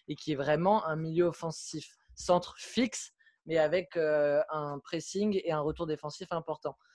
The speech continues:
Donc voilà, je trouve que limite, euh, septième, c'est peut-être un peu dur,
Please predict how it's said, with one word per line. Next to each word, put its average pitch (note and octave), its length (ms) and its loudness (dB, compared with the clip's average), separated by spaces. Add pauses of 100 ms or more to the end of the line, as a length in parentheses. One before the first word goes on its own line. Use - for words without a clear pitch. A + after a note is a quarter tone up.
(360)
Donc D#3+ 200 -4 (100)
voilà, D#3 320 8
je - 140 -14
trouve G#3+ 260 2
que G3 520 6
limite, G3+ 440 2
euh, F3+ 420 8 (440)
septième, G#3+ 500 6
c'est G3+ 160 0
peut-être G3 240 0
un F#3+ 60 4
peu F3+ 180 2
dur, G#3+ 300 2